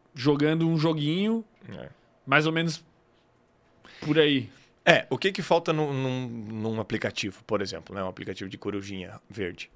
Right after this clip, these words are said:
Speaker 2: por exemplo. <laughs> <laughs> Falta uma técnica de fa-, faz uma técnica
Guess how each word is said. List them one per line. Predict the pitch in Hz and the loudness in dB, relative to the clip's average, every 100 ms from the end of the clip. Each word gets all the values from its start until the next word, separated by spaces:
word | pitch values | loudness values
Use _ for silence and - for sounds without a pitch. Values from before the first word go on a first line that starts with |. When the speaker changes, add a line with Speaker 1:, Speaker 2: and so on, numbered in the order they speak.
| - | -20
Speaker 2:
por | - - | -16 -14
exemplo. | 101 - _ - | -14 -16 _ -4
<laughs> | - - - - - | -2 0 -4 -12 -6
<laughs> | 120 110 165 - 180 - 196 - 180 - - 240 131 135 - - - - _ _ _ _ _ - | -4 -2 -4 2 2 2 -2 0 -4 0 2 2 0 -6 -8 -18 -20 -20 _ _ _ _ _ -16
Falta | - 180 190 214 | 2 2 4 2
uma | 214 | 2
técnica | 226 269 196 269 262 | 2 0 0 -2 -2
de | 262 | -2
fa-, | 392 359 165 156 | -2 0 0 2
faz | 156 | 0
uma | 147 160 | 2 0
técnica | 160 156 170 170 185 185 190 226 233 | 0 -2 -2 -2 0 2 2 0 -8